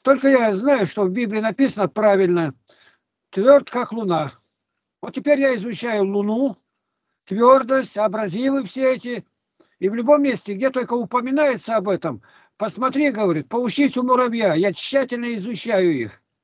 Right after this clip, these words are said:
Посмотри, какая пчела малая, как она доброго приносит много. Я изучаю пчеловодство».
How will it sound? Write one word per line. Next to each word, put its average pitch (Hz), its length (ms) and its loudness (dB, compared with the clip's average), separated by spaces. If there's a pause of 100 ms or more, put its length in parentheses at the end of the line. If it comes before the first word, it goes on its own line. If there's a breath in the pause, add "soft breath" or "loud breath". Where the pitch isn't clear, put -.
(560)
Посмотри, 247 460 -2
какая 240 380 -4
пчела 240 360 -2
малая, 240 340 2
как 240 240 -4
она 233 200 -6
доброго 214 360 -2
приносит 214 480 -6
много. 175 320 0 (220 loud breath)
Я 220 220 0
изучаю 220 400 -4
пчеловодство». 208 840 -2